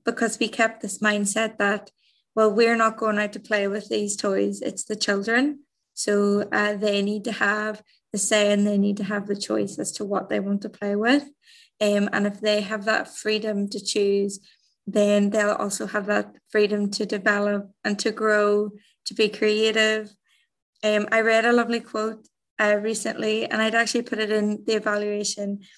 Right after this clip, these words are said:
And it said, "Children deserve the, the right to learn, play, and grow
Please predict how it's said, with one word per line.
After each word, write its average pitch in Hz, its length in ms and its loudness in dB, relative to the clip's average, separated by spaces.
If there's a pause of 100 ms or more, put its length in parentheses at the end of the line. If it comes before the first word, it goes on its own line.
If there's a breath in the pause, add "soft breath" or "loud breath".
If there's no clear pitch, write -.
(380 soft breath)
And 220 120 0
it 220 60 0
said, 220 360 -4
"Children 240 500 2
deserve 208 540 0
the, 214 280 -6 (100)
the 220 180 -2
right 202 380 -2
to 214 120 -4
learn, 214 520 0
play, 214 240 0
and 214 220 -4
grow 208 380 -4